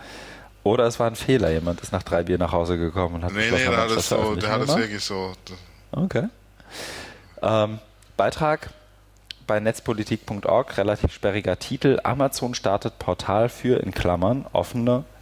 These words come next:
Speaker 1: Lernunterlagen und U-S-Bildungsministerium fordert Hashtag Go Open."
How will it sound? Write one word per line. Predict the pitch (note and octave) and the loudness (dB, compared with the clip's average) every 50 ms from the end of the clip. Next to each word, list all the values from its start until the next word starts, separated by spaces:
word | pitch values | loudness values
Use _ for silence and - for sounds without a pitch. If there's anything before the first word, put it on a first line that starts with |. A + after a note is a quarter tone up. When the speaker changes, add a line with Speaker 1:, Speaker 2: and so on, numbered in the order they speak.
| - | -4
Speaker 1:
Lernunterlagen | - D#2+ D2+ C#2+ C#2+ D#2+ F2+ F2+ G2 - - A2+ G#2 G2+ G2+ G2 G2+ G#2 A#2 C3+ - - - - - - - | 0 2 2 2 2 0 -2 -2 -4 -2 -2 -2 0 2 2 2 2 0 0 -4 -8 -12 -16 -16 -16 -16 -2
und | - C#3 D#3 - - | 0 0 0 0 2
U-S-Bildungsministerium | - B2 A#2 A2+ - - - - G#2 A2 A2+ A2+ A#2 - - A2 A2 A2 - - - G2 G2 G2+ G#2 G2+ G2 | 4 4 4 4 2 0 2 2 4 4 4 0 -2 -4 -4 0 0 0 -2 0 0 0 2 2 0 -2 -2
fordert | - - E2+ F2 F2+ F#2+ F#2 - - - | -2 0 2 4 4 4 2 0 -2 -2
Hashtag | E2 F2 - - - - F2+ - - - - | -2 -2 -2 -4 -4 -6 -6 -6 -8 -12 -2
Go | - E2+ E2+ - | 0 2 2 4
Open." | - - E2+ E2+ - E2 D2 C2+ | 4 2 2 2 0 -4 -4 -6